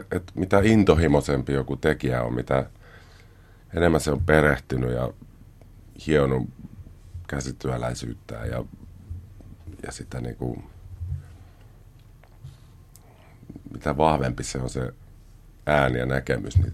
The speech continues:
s-, sen enemmän se vetää mua niinku puoleensa. Ja mä ihailen niinku ihmisiä, jotka on nimenomaan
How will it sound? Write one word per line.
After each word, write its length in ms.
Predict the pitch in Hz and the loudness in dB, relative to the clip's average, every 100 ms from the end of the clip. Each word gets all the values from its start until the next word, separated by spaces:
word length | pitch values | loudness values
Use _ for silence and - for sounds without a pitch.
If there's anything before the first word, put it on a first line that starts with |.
| - | -8
s-, 220 | - - - | -18 -20 -20
sen 380 | - - 76 71 73 | -14 -4 -2 0 0
enemmän 300 | 71 64 64 | 2 2 -2
se 160 | 60 | -4
vetää 280 | 64 65 64 | -4 -2 -2
mua 160 | 58 58 | -2 -6
niinku 220 | 60 58 | -8 -8
puoleensa. 500 | 65 64 52 - - - - - | -2 -2 -2 -6 -12 -18 -18 -12
Ja 80 | 60 | -8
mä 120 | 64 | -4
ihailen 400 | 64 65 57 55 | -2 -2 -2 -6
niinku 300 | 53 - - | -8 -10 -6
ihmisiä, 500 | 78 76 65 64 62 - - - - - - - - - - - - - | -2 -2 -2 -4 -6 -6 -8 -12 -16 -20 -20 -20 -20 -20 -20 -20 -16 -10
jotka 300 | 65 - 64 | -10 -6 -2
on 140 | 65 | 0
nimenomaan 540 | 69 69 62 60 58 | 2 2 0 -2 -6